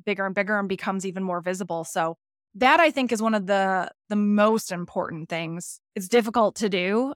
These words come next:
um, because it feels a little scary and, like, braggy, but it is, it is part of the job. It's really important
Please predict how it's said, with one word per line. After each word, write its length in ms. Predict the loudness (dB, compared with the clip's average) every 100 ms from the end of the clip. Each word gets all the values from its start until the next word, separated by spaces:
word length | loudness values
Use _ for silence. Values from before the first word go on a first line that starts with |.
| -2
um, 240 | -2 -2
because 240 | -2 -6
it 80 | -6
feels 160 | -6 -4
a 40 |
little 100 | -6
scary 420 | -6 0 2 2
and, 100 | 0
like, 120 | -4 -6 -2
braggy, 480 | 0 0 -2 -2
but 180 | 0 -2 -4 _ _ 0
it 60 |
is, 220 | 2 2 -2 0
it 120 | 2
is 120 | 2
part 360 | 0 0 2 4
of 200 | 2 0
the 60 |
job. 500 | -2 2 4 4 2
It's 140 | -6 -10
really 360 | -2 0 2
important 560 | 0 0 0 0 0 -2